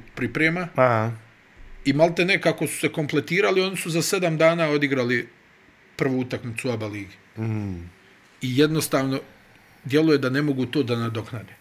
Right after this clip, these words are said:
Speaker 1: Sjeti se kako su dobili Zadar.
Speaker 2: Je, <laughs> to je bilo
Speaker 1: Ono što kažu, jednom u sto puta.
Speaker 2: Pa.
Speaker 1: Onaj,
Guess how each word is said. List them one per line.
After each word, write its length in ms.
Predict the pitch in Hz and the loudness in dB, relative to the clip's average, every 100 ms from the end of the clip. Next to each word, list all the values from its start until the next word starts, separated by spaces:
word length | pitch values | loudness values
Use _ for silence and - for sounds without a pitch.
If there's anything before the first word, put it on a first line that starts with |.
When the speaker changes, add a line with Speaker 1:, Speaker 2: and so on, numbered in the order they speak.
| _ _ _ _ _ _ _ _ _ _ | _ _ _ _ _ _ _ _ _ _
Speaker 1:
Sjeti 260 | - - 170 | 2 4 4
se 140 | 196 170 | 0 4
kako 260 | 220 - | 4 2
su 120 | - | 2
dobili 320 | 156 156 147 123 | 6 6 6 2
Zadar. 380 | 120 110 - - _ _ _ _ - | 0 -2 -8 -20 _ _ _ _ -2
Speaker 2:
Je, 260 | 113 113 113 - - 311 392 - | 2 4 4 2 4 6 6 4
<laughs> 600 | - - - - - - | 2 -2 -4 -8 -8 -8
to 160 | - 147 | 2 4
je 60 | 127 | 6
bilo 140 | 156 | 6
Speaker 1:
Ono 100 | 165 | 6
što 160 | 180 170 | 4 6
kažu, 240 | 196 175 | 6 6
jednom 360 | 185 196 180 165 | 6 6 4 2
u 40 | |
sto 220 | - 175 | 6 6
puta. 340 | 120 135 135 - - - - 117 117 - | 6 0 -2 -8 -20 -20 -16 -12 -12 -2
Speaker 2:
Pa. 100 | 113 | 2
Speaker 1:
Onaj, 760 | 101 151 156 165 160 165 165 | 4 4 6 6 6 6 6